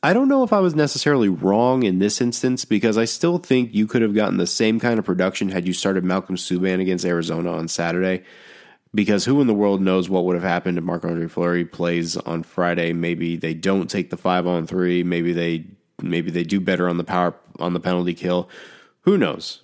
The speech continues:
right? I mean, it, it's really a crapshoot either or. But I guess you can say I was wrong in this instance because Marc-Andre Fleury was saved for the Saturday game against Arizona, saving the Hall of Fame goaltender for this big game against a division rival with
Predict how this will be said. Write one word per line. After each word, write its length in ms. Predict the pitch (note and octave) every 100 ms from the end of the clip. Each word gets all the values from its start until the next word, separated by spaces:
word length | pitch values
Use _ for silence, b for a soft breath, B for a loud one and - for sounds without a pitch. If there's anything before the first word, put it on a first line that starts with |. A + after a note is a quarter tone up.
| -
right? 260 | F2+ F2+
I 60 | E2
mean, 240 | G2 G2+
it, 240 | D2 G#2+ A#2+
it's 200 | B2 -
really 220 | D#3+ A#2+
a 60 | F2+
crapshoot 560 | - F#2+ F2+ - E2
either 180 | E2 E2
or. 320 | - D#2+ C#2+ B B B B B B B _
But 380 | G2 A2 A2 - _ _ _ A#2+
I 100 | C#3
guess 260 | G3 F#3+
you 40 | A3
can 120 | G#3
say 120 | G#3+
I 60 | G3+
was 160 | E3
wrong 240 | D#3 F3+ E3+
in 80 |
this 220 | E3 D#3 G#2+
instance 340 | E2 F2+ E2
because 320 | F#2 F2+ G#2
Marc-Andre 540 | F#2+ B2 D#3+ E3+ D#3+ D#3+
Fleury 320 | E3 E3 D3
was 180 | B2+ -
saved 640 | - B2+ G2+ F#2 - -
for 460 | - A2+ G#2+ G#2+ G2+
the 120 | G2
Saturday 400 | - A#2+ B2 A#2+
game 200 | A2 G#2+
against 320 | G#2 G2+ -
Arizona, 580 | G#2 G2 F#2 F2 E2 E2 D2 - -
saving 400 | - G2+ G2 F#2+
the 80 | F2+
Hall 180 | A2
of 60 | A2
Fame 180 | A2+ G2+
goaltender 560 | F#2 F2+ F2+ F#2 F2+ B B B B B
for 260 | _ A2+ A2+
this 200 | A2+ G#2
big 360 | - G#2+ G2+
game 380 | F#2+ F2+ F2 F2 -
against 500 | F#2 F2 F#2+ G2+ -
a 40 |
division 420 | A#2 G#2+ A2 G#2+ G2+
rival 460 | F2+ F2 F2+ F2+
with 420 | F2+ F2+ F2 -